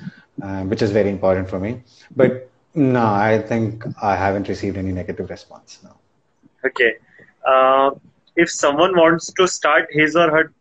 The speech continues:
Speaker 2: podcast, what are the activities he needs to do?
Speaker 1: Um,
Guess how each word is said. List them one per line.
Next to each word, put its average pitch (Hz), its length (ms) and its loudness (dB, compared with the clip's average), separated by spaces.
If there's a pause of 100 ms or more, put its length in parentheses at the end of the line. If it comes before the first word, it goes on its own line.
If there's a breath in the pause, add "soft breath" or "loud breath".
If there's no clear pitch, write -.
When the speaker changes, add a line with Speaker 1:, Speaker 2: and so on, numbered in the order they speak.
(100)
Speaker 2:
podcast, 139 800 2
what 143 220 4
are 190 100 4
the 190 80 4
activities 165 720 2
he 147 120 -2
needs 139 400 -2
to 156 160 0
do? 117 180 0 (2500)
Speaker 1:
Um, 190 720 2